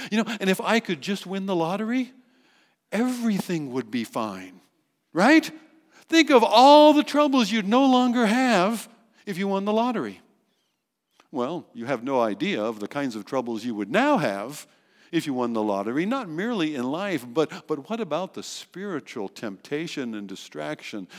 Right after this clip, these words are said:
that you would now have thinking that you are fully self-sufficient? But he says, you know,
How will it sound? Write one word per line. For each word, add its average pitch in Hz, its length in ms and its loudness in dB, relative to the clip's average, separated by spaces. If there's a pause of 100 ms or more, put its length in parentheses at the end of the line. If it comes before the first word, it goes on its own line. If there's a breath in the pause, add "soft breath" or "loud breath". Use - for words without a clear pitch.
that 131 160 -6
you 120 120 -8
would 110 160 -6
now 139 280 -2
have 120 380 -6
thinking 170 500 -6
that 120 120 -4
you 139 300 -2
are 135 320 -2
fully 135 340 -6
self-sufficient? 120 920 -10 (2250 soft breath)
But 165 220 -2
he 180 120 -6
says, 202 500 -2
you 160 80 -4
know, 190 300 -6